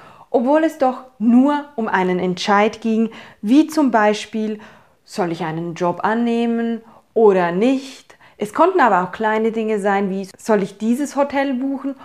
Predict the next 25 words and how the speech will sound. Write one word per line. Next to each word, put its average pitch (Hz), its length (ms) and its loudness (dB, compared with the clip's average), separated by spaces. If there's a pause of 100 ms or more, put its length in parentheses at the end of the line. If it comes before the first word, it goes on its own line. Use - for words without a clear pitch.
(200)
oder 208 380 4 (280)
ein 277 240 2
anderes? 160 580 -4 (1400)
Ich 214 140 -8
wollte 226 240 2
zum 214 160 -8
Beispiel 180 520 -4
in 190 100 -6
die 185 100 -4
Ferien 254 500 -2
fahren 185 420 -4 (320)
und 247 340 -2
konnte 254 260 -2
nicht 247 580 -2
entscheiden, 220 600 -2
ob 165 160 -6
ich 165 100 -10
in 165 100 -8
eine 156 80 -8
Ferienwohnung 208 880 -2
gehen 262 300 -2
soll, 220 400 -2
in 175 180 -6
ein 165 160 -8
Hotel, 233 540 -2